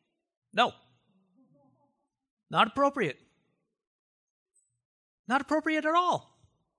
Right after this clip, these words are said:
A wedding shower is not the time that you come together and say, "Hey, one of these days you're gonna die. You should remember that. Enjoy your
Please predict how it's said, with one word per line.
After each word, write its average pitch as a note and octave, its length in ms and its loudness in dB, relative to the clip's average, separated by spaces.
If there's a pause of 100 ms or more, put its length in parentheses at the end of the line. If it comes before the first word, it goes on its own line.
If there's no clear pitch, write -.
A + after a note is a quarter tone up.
(640)
A B3 60 -6
wedding D4 220 6
shower C4+ 360 6
is G3 100 2
not G#3 180 6
the C#4+ 60 -6
time B3+ 480 8 (160)
that C4+ 100 0
you C4 120 2
come A3+ 240 4
together A3+ 340 8
and A#3 100 4
say, A3+ 240 8 (200)
"Hey, C#4 400 12 (640)
one C4 120 8
of D#4 40 4
these G#3+ 140 4
days A3 200 8
you're G#3+ 60 2
gonna G3+ 160 4
die. F#3 420 12 (1120)
You F#3 140 0
should F3+ 180 0
remember E3 340 4
that. C3 220 -6 (1300)
Enjoy C#3 260 -8
your C3+ 260 -8